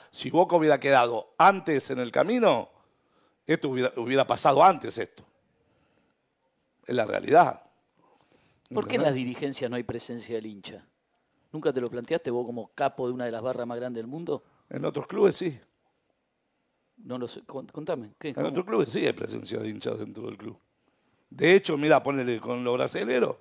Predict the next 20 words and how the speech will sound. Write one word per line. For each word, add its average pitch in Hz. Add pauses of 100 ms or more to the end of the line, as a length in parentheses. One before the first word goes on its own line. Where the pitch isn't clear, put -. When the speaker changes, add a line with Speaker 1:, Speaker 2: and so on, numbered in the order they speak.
(300)
Speaker 1:
esto, 175 (380)
hay 135
dos 127
o -
tres 208
que 139 (100)
eran 127
de 123
hinchada -
que 151
están 120
dentro 120
del 175
club. 196 (240)
Y 139
en 139
un 143
montón 131
de 143
lugares. 170